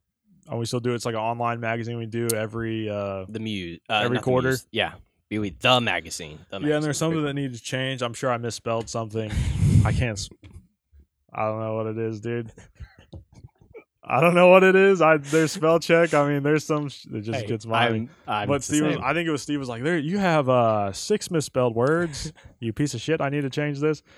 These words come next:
Speaker 1: And so, yeah, I was like, "Dude, I had the files. I don't know where the file, file's with me." And then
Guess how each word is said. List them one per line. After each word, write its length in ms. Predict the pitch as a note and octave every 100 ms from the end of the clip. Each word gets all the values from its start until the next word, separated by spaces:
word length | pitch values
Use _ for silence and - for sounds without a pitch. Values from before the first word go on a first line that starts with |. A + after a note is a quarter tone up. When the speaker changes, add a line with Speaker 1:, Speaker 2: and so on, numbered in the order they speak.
| - _ -
Speaker 1:
And 160 | C3+
so, 280 | C3+ C#3 C3+ - _ -
yeah, 80 | C3
I 100 | B2
was 140 | B2
like, 180 | A2 G#2
"Dude, 160 | A2+ G#2+
I 60 |
had 140 | A2 G#2+
the 60 |
files. 460 | - G2+ G2+ G#2 G2+
I 20 |
don't 140 | G#2
know 80 | G#2+
where 80 | G#2
the 80 | G2+
file, 480 | G#2 G#2 G#2+ A#2+ -
file's 220 | A2 G#2+ G#2+
with 140 | A2
me." 80 | A2
And 80 | G#2+
then 160 | G#2+